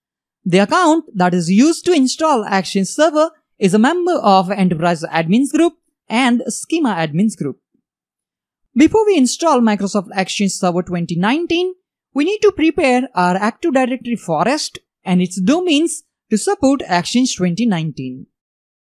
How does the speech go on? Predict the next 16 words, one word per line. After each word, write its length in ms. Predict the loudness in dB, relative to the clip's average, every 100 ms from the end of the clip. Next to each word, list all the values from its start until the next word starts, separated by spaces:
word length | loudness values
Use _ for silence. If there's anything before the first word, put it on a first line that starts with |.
| _
Exchange 540 | -4 -2 0 -2 -2 -2
needs 400 | 0 2 0 -2
to 100 | -4
prepare 460 | 0 0 2 0 -2
Active 380 | -4 -4 -4 2
Directory 640 | 2 2 -4 -6 -8 -8 _ _ _
so 160 | -6
that 300 | 0 0 0 -4
it 200 | -6 -4
can 140 | -4 -4
store 340 | 0 0 2
information 800 | 2 0 0 -2 -4 -2 -2 -2 -4
about 480 | 0 2 2 2 -2
our 160 | -6 -4
user 500 | 0 2 2 0 0
mailboxes 920 | 2 0 2 0 0 -2 -2 -4